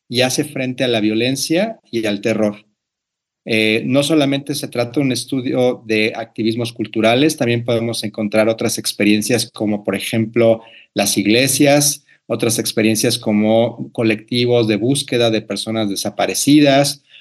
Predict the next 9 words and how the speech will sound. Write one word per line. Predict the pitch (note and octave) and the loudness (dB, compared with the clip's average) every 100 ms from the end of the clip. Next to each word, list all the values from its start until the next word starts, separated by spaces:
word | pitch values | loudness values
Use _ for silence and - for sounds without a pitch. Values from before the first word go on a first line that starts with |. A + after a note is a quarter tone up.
| _ - | _ -2
u | B2 | 2
otras | E3+ - - | 2 2 2
experiencias | D3 C#3+ - C3+ C#3+ E3 - | 0 0 0 0 2 0 -2
indu-, | B2 C3 D#3 | -4 -2 -2
incluso | D#3+ A#2+ C3+ D#3+ C#3+ F3 | -2 -6 -2 -2 -2 -4
que | - | 0
algunas | C3 C3+ D3 D#3+ | 0 0 -2 -2
personas | - C3+ C3+ C#3+ C#3 | -4 -6 0 0 0
no | B2+ D3 F#3+ | 0 2 2